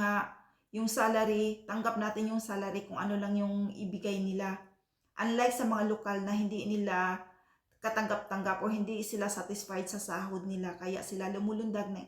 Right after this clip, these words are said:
ibang place, ng ibang part ng Europe. So dahil nga nakuha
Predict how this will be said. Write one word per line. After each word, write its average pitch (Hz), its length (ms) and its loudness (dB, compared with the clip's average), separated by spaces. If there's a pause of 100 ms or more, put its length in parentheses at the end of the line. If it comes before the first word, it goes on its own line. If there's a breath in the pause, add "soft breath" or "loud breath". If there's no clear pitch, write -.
ibang 180 480 -6
place, 175 800 -4 (640)
ng 180 160 -6
ibang 190 400 0
part 180 240 -2
ng 175 320 -4 (160)
Europe. 170 400 -8 (480)
So 262 80 -2
dahil 285 320 4
nga 277 80 4
nakuha 269 320 2